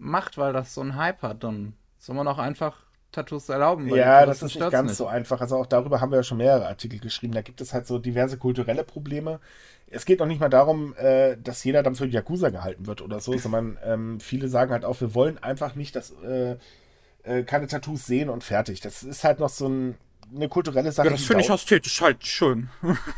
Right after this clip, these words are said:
Speaker 2: Ne, es hat tatsächlich ein,
Speaker 1: Ich will
Speaker 2: äh,
Speaker 1: auch nicht sehen, wenn sich zwei Männer küssen in der Öffentlichkeit. Das finde ich ästhetisch auch nicht schön.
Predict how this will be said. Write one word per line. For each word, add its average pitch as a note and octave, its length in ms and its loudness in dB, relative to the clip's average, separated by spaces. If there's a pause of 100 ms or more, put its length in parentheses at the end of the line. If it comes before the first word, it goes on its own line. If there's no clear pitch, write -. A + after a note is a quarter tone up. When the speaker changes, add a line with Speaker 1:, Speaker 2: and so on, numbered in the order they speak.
(160)
Speaker 2:
Ne, F#3 300 4
es A3 120 -4
hat G3+ 120 0
tatsächlich G#3 460 -4
ein, F3 340 -8
Speaker 1:
Ich D3+ 140 0
will G#3 80 12
Speaker 2:
äh, - 20 12
Speaker 1:
auch F#3+ 140 10
nicht G3+ 160 2
sehen, G3 220 8
wenn F3+ 100 4
sich E3 160 -4
zwei F#3+ 180 8
Männer E3+ 260 6
küssen - 320 -2
in C3 80 2
der B2 100 2
Öffentlichkeit. B2 640 -4
Das - 80 -6
finde G3 160 2
ich E3+ 80 -4
ästhetisch F#3+ 440 -2
auch - 120 -12
nicht A2+ 180 -4
schön. C#3 220 -8